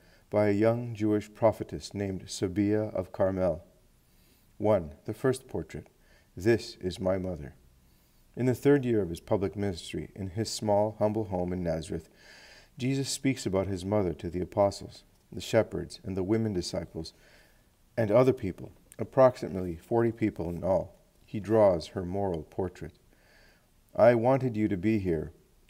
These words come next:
so I could tell you about Mary. Many of you know Mary as the mother, some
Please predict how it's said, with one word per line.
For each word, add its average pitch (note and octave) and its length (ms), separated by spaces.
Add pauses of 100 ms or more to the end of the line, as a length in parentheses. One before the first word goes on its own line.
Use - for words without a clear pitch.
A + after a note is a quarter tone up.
so - 220
I G#2+ 100
could G2+ 200
tell B2 260
you F#2 160
about E2+ 340
Mary. F2 460 (580)
Many A#2 300
of F#2 100
you F#2 120
know F#2 420 (460)
Mary F2+ 480
as F2 320
the E2+ 100
mother, F2 400 (340)
some F2+ 460